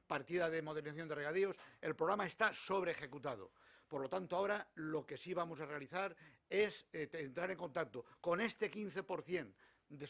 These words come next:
de superficie que nos queda por modernizar para ver si las comunidades de regantes o los agricultores tienen voluntad o no tienen voluntad de modernizar, porque peticiones no tenemos ninguna. Hay también dos coma nueve millones de euros que se invertirán en las comunidades de regantes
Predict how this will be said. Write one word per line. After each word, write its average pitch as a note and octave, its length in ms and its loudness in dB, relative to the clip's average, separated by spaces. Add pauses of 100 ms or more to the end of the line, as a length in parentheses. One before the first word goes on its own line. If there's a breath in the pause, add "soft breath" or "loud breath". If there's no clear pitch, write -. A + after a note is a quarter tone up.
de D#3 120 -6
superficie D#3 640 -8 (180 loud breath)
que D#3+ 160 0
nos D#3 200 -6
queda F#3+ 260 2
por D3+ 140 2
modernizar D3 580 -4 (160 loud breath)
para D#3+ 240 4
ver G#3 260 2
si G3+ 280 -6
las E3+ 200 -2
comunidades E3+ 380 -2
de F#3+ 60 -2
regantes E3+ 440 -2
o C#3+ 100 -4
los C3+ 100 -8
agricultores C#3+ 560 -2 (260 loud breath)
tienen G3+ 420 2
voluntad D#3+ 520 2 (140)
o F3 140 8
no F#3 160 4
tienen F3 300 0
voluntad D3 460 -2 (240 loud breath)
de D#3 120 0
modernizar, D3 540 -2 (220 loud breath)
porque C#3+ 260 -4
peticiones C#3 540 -2
no D3 100 -2
tenemos D3 260 -2
ninguna. A2 400 -8 (280 loud breath)
Hay F#3 160 6
también F3+ 500 4 (260 soft breath)
dos F3 300 4
coma F#3 220 2
nueve F3+ 180 2
millones E3+ 320 -4
de F3+ 80 2
euros F#3 260 0
que D3+ 100 -8
se C3 100 -12
invertirán C#3+ 480 -6
en E3 60 -8
las D#3 120 -6
comunidades C#3+ 380 -6
de E3 80 -2
regantes F3 420 -4